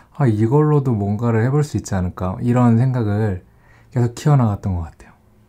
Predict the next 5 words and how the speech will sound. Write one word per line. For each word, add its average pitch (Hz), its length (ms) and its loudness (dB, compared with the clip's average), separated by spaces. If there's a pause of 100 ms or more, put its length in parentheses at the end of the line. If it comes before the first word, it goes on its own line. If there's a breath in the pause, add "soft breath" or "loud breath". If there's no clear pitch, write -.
(960 loud breath)
그래서 104 300 -6
사실 104 500 -4 (340)
<laughs> - 500 -8 (2000 soft breath)
직업이 117 480 4
바뀌었습니다. 92 720 -4